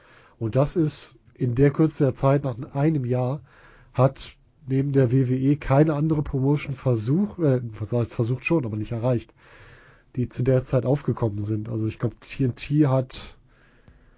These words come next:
nee, W C W hat, glaub ich, zehn Jahre gebraucht, um profitabel zu werden und war dann nach drei Jahren zu,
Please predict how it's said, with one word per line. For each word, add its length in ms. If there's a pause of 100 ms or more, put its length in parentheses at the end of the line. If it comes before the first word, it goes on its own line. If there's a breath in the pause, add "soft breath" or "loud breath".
(220 soft breath)
nee, 180
W 100
C 200
W 100
hat, 100
glaub 140
ich, 80
zehn 200
Jahre 220
gebraucht, 400
um 120
profitabel 540
zu 200
werden 580 (100)
und 200
war 140
dann 160
nach 180
drei 260
Jahren 260
zu, 300